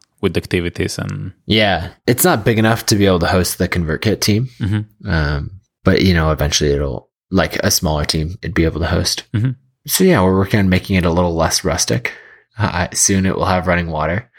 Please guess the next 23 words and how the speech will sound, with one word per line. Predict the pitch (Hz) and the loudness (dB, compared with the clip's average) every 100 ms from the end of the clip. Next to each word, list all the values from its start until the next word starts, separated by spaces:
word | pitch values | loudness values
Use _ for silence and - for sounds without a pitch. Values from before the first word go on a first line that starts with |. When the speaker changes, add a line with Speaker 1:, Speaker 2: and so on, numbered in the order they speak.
| - - - | -20 -20 -4
Speaker 2:
It | 101 | 0
does | 104 113 123 | 2 0 0
have, | 120 90 - - | 0 -2 -6 -4
um, | 92 87 80 76 78 - _ _ _ - | -2 0 0 -2 -6 -14 _ _ _ -4
satellite | - 95 95 71 | 0 2 2 2
internet | 90 90 87 95 - _ | 2 2 2 0 -4 _
and | 90 92 | -2 0
electricity | 90 87 - 92 82 78 | 2 0 0 0 0 -2
right | 69 | -4
now, | 50 55 - | -6 -4 -4
so | - 76 69 - _ _ _ _ _ - | -2 -2 -2 -6 _ _ _ _ _ -6
that's | - | -6
pretty | - 151 76 | 0 0 2
luxurious. | 69 - 64 82 123 - 107 | 0 0 0 2 0 0 -4
Speaker 1:
<laughs> | - - - | -6 -16 -4
Well, | 131 90 | -2 -2
you | |
still | 85 - 85 | -6 -6 -6
need | - | -8
some, | - 98 85 | -8 -8 -8
some | - 135 101 | -4 -4 0
water, | 85 90 104 - - | -2 -2 -6 -8 -12
right? | 110 | -10